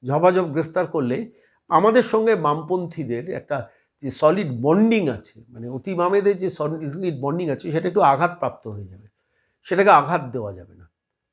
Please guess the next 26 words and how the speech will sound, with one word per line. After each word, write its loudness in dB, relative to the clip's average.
ভেবে 2
দেখেছেন 0
একবার? -4
একটু -12
ভালো -2
করে -2
ভেবে -2
দেখুন -6
তো। -20
বারবার 6
আমি -4
বলছি, -8
য-, -8
যেদিন -8
গত -6
পরশুদিন -8
ঘটনাটা -6
ঘটলো -6
সেদিন -8
বিকেল 0
থেকে -6
স-, -16
দুপুর -6
থেকে -6
রাত 0
পর্যন্ত, -10